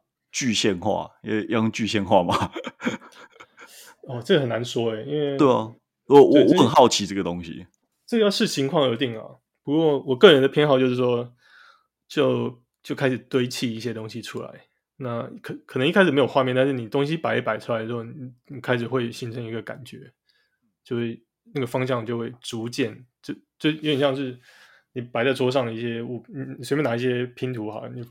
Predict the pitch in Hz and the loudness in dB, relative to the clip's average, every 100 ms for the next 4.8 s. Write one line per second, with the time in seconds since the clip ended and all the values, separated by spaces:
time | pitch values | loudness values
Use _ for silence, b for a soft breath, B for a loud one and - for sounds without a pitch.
0 | - 135 120 123 120 117 117 120 113 - | -4 -4 -2 -6 -6 -8 -8 -8 -10 -12
1 | - - _ _ _ _ 131 117 117 139 | -16 -18 _ _ _ _ -6 -6 2 2
2 | 131 113 104 117 110 117 120 117 113 104 | 2 -4 -4 -6 -6 -10 -10 -14 -14 -16
3 | 107 107 107 113 113 185 117 107 - 117 | -18 -16 -14 -14 -14 -14 -14 -12 -10 -4
4 | 127 127 104 - 113 107 113 110 | -4 -6 -12 -10 -10 -8 -10 -12